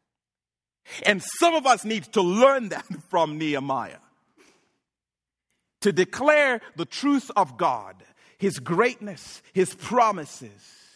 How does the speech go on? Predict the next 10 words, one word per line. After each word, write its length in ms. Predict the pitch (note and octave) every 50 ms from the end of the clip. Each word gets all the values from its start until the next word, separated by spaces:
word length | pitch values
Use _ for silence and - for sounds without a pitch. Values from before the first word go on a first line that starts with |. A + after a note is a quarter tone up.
| _ _ _
his 180 | - G3 F3 -
provision, 920 | - - F3+ D3+ A#2+ C3+ G#3+ G#3+ F3 - C3+ A#2+ G#2+ A2 A2 A2+ G#2+ A2 _ _ _ _ _ _ _ _ _ _ _ - A#2+
directly 800 | G#2+ F3 F3 F3 E3 E3+ G3 C4 C#4 C#4 - - - A3+ A3 G#3+
to 180 | F#3 - G3+ E3+
doubt 520 | B2 - - F#3+ F#3+ F#3 F#3 F3+ D3 -
whenever 400 | C3+ C#3 C#3 D#3+ F#3+ G3+ F#3 G3+
it 320 | G3 - F3+ C#3+ B2 A#2+ A2
dares 880 | D#3 C#3+ B2 A2+ G#2+ G2+ G#2+ - - - - - - - - - - _ _ _ _ _ _ _ _ _ _
to 160 | - - D3
whisper 840 | C3 C3+ E3 D#3 - - - - - - _ - G#2+ F#2 D#2+ - _